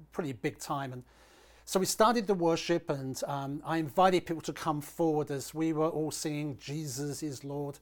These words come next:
And one or two people came, put a couple of little things into the trash, maybe a C D or a,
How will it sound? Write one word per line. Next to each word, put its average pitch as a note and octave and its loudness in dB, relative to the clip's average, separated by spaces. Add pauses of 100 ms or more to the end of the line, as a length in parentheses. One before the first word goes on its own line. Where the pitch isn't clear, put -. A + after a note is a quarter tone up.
(880)
And C4+ 0
one C4+ 2
or A#3 0
two - -2
people F3 -4
came, D3+ -2
put D#3 -4
a - -8
couple D3+ -2
of D3 4
little E3+ 0
things D#3 0
into D3+ -6
the D#3 0
trash, C#3+ -2
maybe D3 -4
a D3 -4
C D#3+ 0
D D3 -2
or C#3 0
a, C#3+ -4